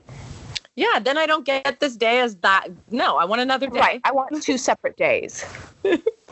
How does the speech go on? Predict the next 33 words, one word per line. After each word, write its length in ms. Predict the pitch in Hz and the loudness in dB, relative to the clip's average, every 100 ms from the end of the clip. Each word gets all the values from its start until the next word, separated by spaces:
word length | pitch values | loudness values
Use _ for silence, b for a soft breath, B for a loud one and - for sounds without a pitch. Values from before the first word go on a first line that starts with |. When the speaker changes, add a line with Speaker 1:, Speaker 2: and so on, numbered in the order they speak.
| - 605 554 508 B - | 0 2 2 0 B -4
Speaker 1:
No, 100 | 269 | 0
but 160 | 269 | 0
also, 440 | 262 269 311 294 269 | 2 0 0 0 0
it's 260 | 240 247 | 0 0
like, 160 | 277 240 214 | 0 0 0
what 160 | 226 285 | 0 2
if 60 | 311 | 0
Speaker 2:
Totally 40 | |
Speaker 1:
something 300 | 294 277 269 | 0 0 0
bad 320 | 220 190 190 233 | 0 2 2 2
Speaker 2:
Valentine's. 80 | |
Speaker 1:
happens 600 | 233 285 294 302 403 - - B B B - | 0 2 0 0 -2 -4 -18 B B B -2
and 160 | 240 | 2
then 140 | 240 240 | 4 2
you've 180 | 233 190 | 0 0
ruined 340 | 233 254 233 | 0 2 2
Valentine's 540 | 196 202 208 208 175 | 4 4 2 0 0
Day 140 | 160 147 | 0 0
for 120 | - | 0
me? 200 | - - - - - - - | -2 -4 -10 -18 -20 -14 -2
So, 160 | 240 | 2
like, 280 | 214 208 - - - | 2 0 -2 -6 0
I, 180 | 220 254 | 0 2
I 120 | 240 | 2
agree. 340 | 247 220 170 - | 0 0 -4 -2
Don't, 140 | 220 240 | 0 2
Speaker 2:
Right. 140 | 170 262 | 2 0
Speaker 1:
uh, 80 | |
don't 260 | 233 240 262 | -2 0 0
propose 400 | 359 294 320 302 | 0 0 2 2
on 80 | 294 | 0
Valentine's 420 | 277 269 294 254 | 0 0 0 2
Day. 240 | 277 254 | 2 2